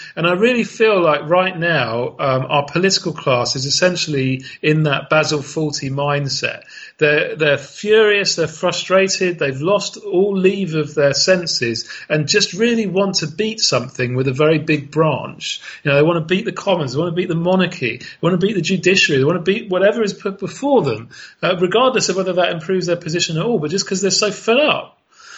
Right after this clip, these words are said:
<laughs> Certainly from what I've seen of how all of this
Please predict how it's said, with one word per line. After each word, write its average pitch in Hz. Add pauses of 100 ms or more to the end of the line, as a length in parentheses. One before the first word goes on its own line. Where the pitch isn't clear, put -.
(160)
<laughs> -
Certainly 208
from 180
what 170
I've 151
seen 165
of 143
how 151
all 147
of 127
this -